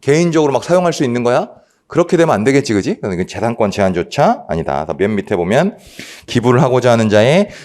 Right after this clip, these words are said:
재산권 행사를 제한하지 않는다." 이런 것은, 그러면 당연히 재산권 침해는 될 리가 없다는 얘기죠. 어, 될 리가 없다. 이런 얘기가 되겠고, 그다음에 오 번은 지역 방언, 사투리죠, 사투리.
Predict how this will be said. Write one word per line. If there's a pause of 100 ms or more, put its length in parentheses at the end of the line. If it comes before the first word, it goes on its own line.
재산권
행사를
제한하지
않는다."
이런
것은, (380)
그러면
당연히 (240)
재산권
침해는
될
리가
없다는
얘기죠.
어,
될
리가
없다.
이런
얘기가
되겠고, (460)
그다음에
오
번은 (360)
지역
방언,
사투리죠,
사투리.